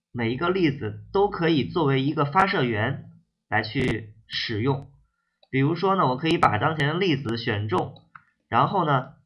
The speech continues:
去加选我们的这个立场，执行 fields 下方的 use selected as source of field。注意是选中单个的粒子，我们可以把单个粒子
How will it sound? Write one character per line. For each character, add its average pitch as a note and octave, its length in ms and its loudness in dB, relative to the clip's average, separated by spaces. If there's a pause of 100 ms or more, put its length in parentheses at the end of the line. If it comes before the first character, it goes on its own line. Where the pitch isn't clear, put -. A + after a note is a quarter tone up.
(120)
去 C#3 300 0
加 G3+ 420 6
选 B2+ 440 0
我 A2 120 -4
们 A#2 220 -2
的 C#3 100 2
这 C#3 160 0
个 B2+ 80 -2
立 E3 160 2
场， G2+ 420 -6 (560)
执 E3+ 220 0
行 C#3+ 480 0
fields D3+ 580 0
下 C3+ 300 2
方 D3+ 280 -2
的 A#2 380 2 (220)
use C3+ 500 0 (160)
selected D3 760 -2 (400)
as A#2 260 2 (760)
source D3+ 300 0
of - 320 -2
field。 D3 380 0 (180)
注 E3 140 2
意 E3 180 2
是 E3+ 180 -2
选 A2+ 520 0
中 - 340 -2 (220)
单 G#3 240 4
个 G#3+ 240 0
的 A#2+ 100 0
粒 A#2 220 0
子， - 340 -12 (380)
我 C3+ 80 -2
们 E3 100 -2
可 G3 80 2
以 G3 80 4
把 A#2+ 160 2
单 A3+ 320 4
个 F#3 180 4
粒 C#3+ 240 0
子 - 400 -12